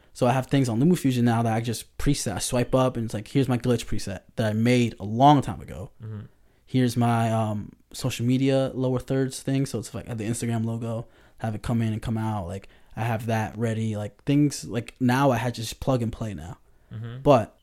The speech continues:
Speaker 1: in the beginning, I had to YouTube how to do those things, right? I had to, like, how do I have it come in smooth? Like,
Speaker 2: Mm-hmm.
Speaker 1: how do I have the, the logo and the words react at the same time? Like, I had to YouTube all that, and now I just plug and play,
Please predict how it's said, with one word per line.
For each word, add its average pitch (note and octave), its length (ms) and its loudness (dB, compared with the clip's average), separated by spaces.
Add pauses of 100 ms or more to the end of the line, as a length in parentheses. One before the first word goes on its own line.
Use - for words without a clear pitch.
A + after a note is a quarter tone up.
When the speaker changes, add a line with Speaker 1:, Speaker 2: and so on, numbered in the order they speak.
Speaker 1:
in C3+ 80 0
the A#2 80 2
beginning, C3 540 6
I A#2+ 60 4
had B2 100 2
to A2+ 120 -4
YouTube B2+ 560 0
how B2+ 140 0
to A#2 80 0
do C3 180 6
those A2+ 220 0
things, A#2+ 320 -2
right? A2+ 80 -4
I A2+ 60 -4
had B2+ 80 -4
to, A#2+ 60 -6
like, A2+ 100 -8
how - 140 -6
do D#3 120 -8
I D3 280 -10 (180)
have A#2+ 220 -6
it A#2 80 -10
come A#2+ 200 -2
in A2+ 140 0
smooth? A#2+ 480 0
Like, F#2 260 -10 (300)
Speaker 2:
Mm-hmm. A2+ 260 -12
Speaker 1:
how B2+ 100 -4
do B2 60 4
I A#2 60 4
have A#2 320 -2
the, G#2 240 -6 (340)
the A#2 120 0
logo A2+ 420 0
and A2 120 0
the G#2+ 60 0
words G#2+ 560 -4
react G#2 380 -4
at - 40 -12
the - 60 -10
same G2+ 220 -4
time? G2+ 340 -4
Like, F2+ 220 -8
I A2 60 -8
had A#2 180 -6
to G#2 160 -8 (160)
YouTube A#2+ 320 -2
all G#2 140 -4
that, G2 260 -8 (400)
and A2 240 -4 (440)
now A2+ 300 0
I A2+ 100 0
just A2 260 -8 (180)
plug A2+ 200 -4
and A2+ 120 -4
play, A#2 320 -6